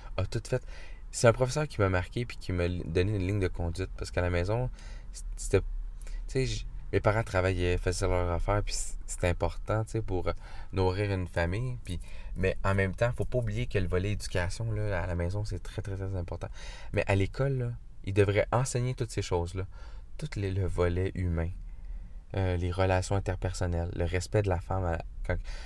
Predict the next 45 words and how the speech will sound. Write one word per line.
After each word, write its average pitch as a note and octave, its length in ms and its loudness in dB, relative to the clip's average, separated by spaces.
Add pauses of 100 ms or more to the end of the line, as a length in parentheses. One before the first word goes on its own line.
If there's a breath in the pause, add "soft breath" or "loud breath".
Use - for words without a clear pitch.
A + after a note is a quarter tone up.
(160 loud breath)
c'est - 160 4
pas - 320 2
aux F2+ 80 4
femmes C3+ 240 0
qu'il B2+ 100 -4
faut F#2+ 100 2
l'enseigner, F2 600 2
aussi F#2 340 -2
aux A2+ 80 4
femmes D3 320 0 (380 loud breath)
pour - 140 -10
qu'elles G2 140 4
se G2 120 2
respectent, F2+ 560 0
euh, - 140 -2
elles-mêmes, F#2+ 420 2 (320 loud breath)
mais F#2 120 4
à E2+ 120 6
l'homme. G#2 320 0 (460 loud breath)
Parce G2+ 120 -2
que A2+ 60 2
combien B2+ 300 4
de G#2+ 40 -2
fois - 160 0
j'ai A2+ 120 2
entendu F#2 340 0
des G2+ 200 4
jeunes G2+ 300 0
garçons F#2+ 440 0
là, G#2 120 2
de G#2 140 0
douze, F#2+ 280 -2
treize F2 340 0
ans, « G2+ 100 2 (400 loud breath)
Ah, G2+ 60 -6
regarde A#2 280 0
la A2 80 4
petite - 280 -4
bitch, A2 500 0
là, A#2+ 120 0
je A2 80 -2
vais G2+ 100 0
la F2 60 0
défoncer. » F#2+ 540 -2 (320 loud breath)
Écoute, C#3 320 2